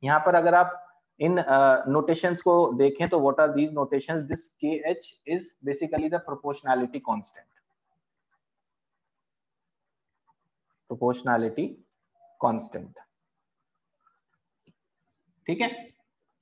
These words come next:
ये जो proportionality constant है, ये depend करता है volume and quality of the material के ऊपर,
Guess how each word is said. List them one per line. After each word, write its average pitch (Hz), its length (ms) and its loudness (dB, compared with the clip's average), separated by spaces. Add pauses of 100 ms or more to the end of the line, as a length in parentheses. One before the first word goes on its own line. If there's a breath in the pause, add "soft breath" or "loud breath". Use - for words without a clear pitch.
(340)
ये 175 80 2
जो 208 120 4
proportionality 185 680 2
constant 165 480 -2
है, 185 100 2
ये 185 60 2
depend 160 380 -2
करता 156 260 -2
है 175 60 -4
volume 139 400 -2
and 170 140 -6 (100)
quality 131 400 2
of 139 80 -2
the 151 160 2
material 107 440 -2
के 104 140 -12
ऊपर, - 300 -10